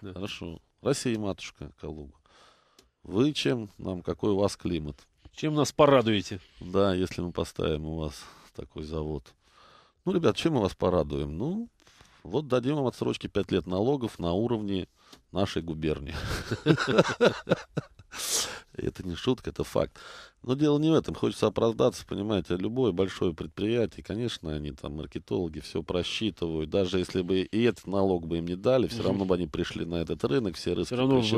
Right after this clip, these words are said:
Speaker 1: да,
Speaker 2: просчитали. Да.
Speaker 1: прибыльные,
Speaker 2: Я
Speaker 1: конечно.
Speaker 2: не, я не считаю это инвестиционной привлекательностью. Хотя, с другой стороны, может быть, конечно, нет. Если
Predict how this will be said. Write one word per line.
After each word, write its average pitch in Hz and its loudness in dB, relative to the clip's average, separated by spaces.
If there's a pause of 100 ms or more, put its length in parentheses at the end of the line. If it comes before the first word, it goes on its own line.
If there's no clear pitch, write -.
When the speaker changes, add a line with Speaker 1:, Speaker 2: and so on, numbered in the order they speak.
(140)
Speaker 1:
да, 98 6 (120)
Speaker 2:
просчитали. 92 0
Да. - -
Speaker 1:
прибыльные, 117 6 (160)
Speaker 2:
Я - - (120)
Speaker 1:
конечно. 190 6
Speaker 2:
не, 190 -2
я 170 4
не 175 0
считаю 147 2
это 98 2 (300)
инвестиционной 98 0
привлекательностью. 92 0
Хотя, 202 0
с 151 -2
другой 135 0
стороны, 120 0
может 101 -4
быть, 82 -8
конечно, 85 -10
нет. 73 -10
Если 71 -6